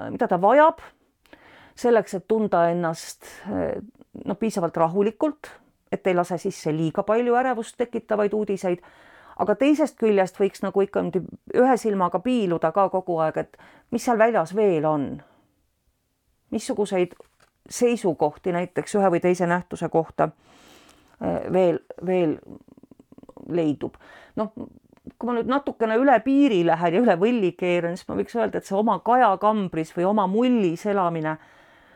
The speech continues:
olgu selleks siis TikTok või, või olgu selleks siis mõni Facebooki grupp, et oma mullis elamine, see on natukene nagu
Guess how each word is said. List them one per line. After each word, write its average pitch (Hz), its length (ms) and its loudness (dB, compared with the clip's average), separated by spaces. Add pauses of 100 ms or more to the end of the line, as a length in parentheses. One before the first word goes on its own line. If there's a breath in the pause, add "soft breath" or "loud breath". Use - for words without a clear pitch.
(180 soft breath)
olgu 202 240 0
selleks 190 320 0
siis 190 160 -6
TikTok 190 640 -2
või, 175 180 2
või 175 160 2
olgu 175 260 -2
selleks 170 460 -6
siis 170 140 -12
mõni 165 180 -2
Facebooki 175 600 -4
grupp, - 320 -6 (560 loud breath)
et 233 100 0
oma 277 240 6
mullis 262 340 0
elamine, 196 460 0
see 208 80 -6
on 220 80 -2
natukene 208 540 -2
nagu 180 240 -4